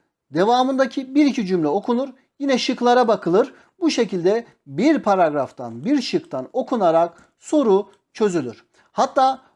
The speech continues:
önce şıklarda önemli gördüğünüz sözcüklerin altını çizerek okuyun.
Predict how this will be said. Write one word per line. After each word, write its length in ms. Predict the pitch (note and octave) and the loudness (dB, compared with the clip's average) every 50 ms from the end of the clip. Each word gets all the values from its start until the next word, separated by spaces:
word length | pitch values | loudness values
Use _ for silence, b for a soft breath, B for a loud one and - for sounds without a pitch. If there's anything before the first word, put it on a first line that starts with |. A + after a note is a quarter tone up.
| _ _ - | _ _ 0
önce 320 | G#3 C4+ C#4+ C#4 D4 B3+ | 0 2 2 2 0 -2
şıklarda 580 | - - - A#3+ - C4+ C4 C4 C4 B3 C4 B3+ | -2 -4 -6 -4 0 2 2 2 2 0 0 0
önemli 340 | B3 C4 C4 C4 C#4+ B3 | 0 0 0 0 -2 0
gördüğünüz 480 | G#3 A3+ G#3+ G#3 F#3+ F3+ F#3+ E3 D#3 D#3 | 2 2 2 2 2 2 0 -2 -2 -2
sözcüklerin 600 | - - A3+ A3+ G#3 G#3+ G3+ - G#3 G3 G3 A3 | -2 0 0 0 0 -2 -6 -4 -4 -2 -2 -2
altını 420 | G3+ G3 G3+ G#3+ G3+ - B3 B3+ B3 | 0 0 0 -2 -2 -6 -6 -8 -8
çizerek 400 | - F#3+ E3+ F3+ F3+ A#3 A3+ A3+ | -8 -4 -2 0 0 0 0 0
okuyun. 320 | G3 - - D3+ A#2 G2+ | -2 -2 -4 -8 -8 -10